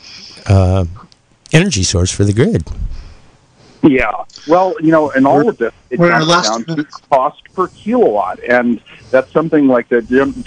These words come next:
Speaker 2: oh, by the way, the gentleman who called about the, uh, Tesla, you know, I kinda laugh about some of the conspiracy theories on the left and conspiracy theories on the right, because they, it's,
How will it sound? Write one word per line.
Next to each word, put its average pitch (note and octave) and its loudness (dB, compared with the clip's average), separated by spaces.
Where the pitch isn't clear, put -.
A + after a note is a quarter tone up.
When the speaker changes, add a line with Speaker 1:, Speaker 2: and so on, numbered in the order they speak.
Speaker 2:
oh, D#3 4
by D#3 -2
the D#3 -2
way, D3+ 2
the C#3+ -2
gentleman D#3+ 0
who C#3+ -4
called F#3+ 0
about A2+ 0
the, A#2 0
uh, G2+ 0
Tesla, A#2+ -2
you C3+ 0
know, C3 0
I C#3 -2
kinda G#3+ 0
laugh D3 0
about A2 -2
some D3+ 0
of C3+ 0
the A#2 0
conspiracy F3 0
theories D#3+ 0
on C3 0
the C3 2
left C#3+ 0
and A2+ -8
conspiracy D3 -2
theories D3+ 0
on C3 0
the B2 2
right, B2 0
because A#2+ -4
they, A#2+ 2
it's, C3 -2